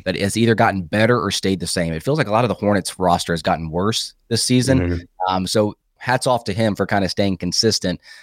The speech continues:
Speaker 1: o-, on that end. Gerald, are you a big trivia guy?
Speaker 2: <laughs> I, I love it.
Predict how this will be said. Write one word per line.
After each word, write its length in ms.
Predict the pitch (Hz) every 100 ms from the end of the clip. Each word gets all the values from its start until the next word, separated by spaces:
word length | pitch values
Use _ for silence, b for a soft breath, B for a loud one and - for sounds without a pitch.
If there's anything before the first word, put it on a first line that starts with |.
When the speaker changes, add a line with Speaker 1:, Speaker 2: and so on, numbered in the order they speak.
| B
Speaker 1:
o-, 60 | 92
on 240 | 85 92
that 180 | 90 90
end. 280 | 87 80 76 _ _ _ _
Gerald, 320 | - 135 135 120
are 80 |
you 180 | 120 196
a 40 | 165 -
big 160 | 123
trivia 360 | - 120 117 117
guy? 280 | 117 113 - _ _ _ _ _ _ _
Speaker 2:
<laughs> 800 | _ _ _ _ _ _ - -
I, 320 | 113 107 -
I 120 | 107 113
love 360 | 113 117 127
it. 460 | 139 143 - -